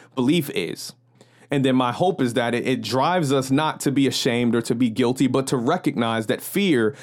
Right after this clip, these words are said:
can knock us off course, to recognize that fear can uproot us, to recognize that fear can disrupt who we are. It doesn't define who we are. But the way that we deal with those actions, the way that we respond when fear rises up, the way that we respond even when we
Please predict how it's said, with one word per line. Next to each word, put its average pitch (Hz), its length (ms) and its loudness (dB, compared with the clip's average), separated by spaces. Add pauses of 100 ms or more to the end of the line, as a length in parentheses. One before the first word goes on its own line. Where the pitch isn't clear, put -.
(140)
can 160 260 0
knock 135 220 0
us 127 120 0
off 107 180 -2
course, 143 280 0
to 135 100 -2
recognize 127 580 0
that 110 120 -2
fear 160 500 2 (200)
can 143 240 0
uproot 131 440 0
us, 110 200 -2
to - 100 -4
recognize 131 560 0
that - 140 -2
fear 175 400 2
can 147 340 0
disrupt - 680 -2 (340)
who 180 100 2
we 151 220 4
are. 165 180 4
It 135 60 0
doesn't 156 260 2
define 185 520 0
who 131 120 2
we 113 180 2
are. - 320 -4 (460)
But 139 140 -2
the 131 80 2
way 170 200 4
that 156 80 2
we 139 160 4
deal 151 280 2
with 139 140 2
those 120 220 2
actions, 117 500 -2
the 117 120 0
way 143 120 2
that 139 140 2
we 135 120 2
respond 120 880 0 (240)
when 127 220 2
fear 143 360 2
rises 117 460 0
up, 131 220 -2
the 120 80 2
way 151 120 2
that 165 100 2
we 147 120 4
respond 139 480 0
even 127 240 2
when 120 120 2
we 113 120 2